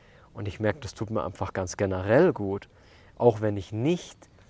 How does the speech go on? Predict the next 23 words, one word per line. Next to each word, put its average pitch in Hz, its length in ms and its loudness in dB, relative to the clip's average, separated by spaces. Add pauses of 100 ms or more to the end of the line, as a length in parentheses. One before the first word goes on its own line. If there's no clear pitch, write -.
(300)
jetzt - 360 -6
meditiere, 110 560 -4
sondern 98 340 -4
wenn 98 120 -2
ich 98 160 -6
einfach 101 360 -4 (960)
irgendwo 110 400 0
unterwegs 107 640 -2
bin, 95 200 -8
irgendwann 120 380 0
im 101 100 -6
Laufe 101 300 -2
des - 180 -12
Tages, 135 400 -2
wenn 98 100 -4
ich - 140 -10
mal 95 160 -4
schaue, 95 280 -2
hey, 113 200 2
atme 110 380 -4
ich - 200 -10
eigentlich - 400 -16
gerade? - 280 -18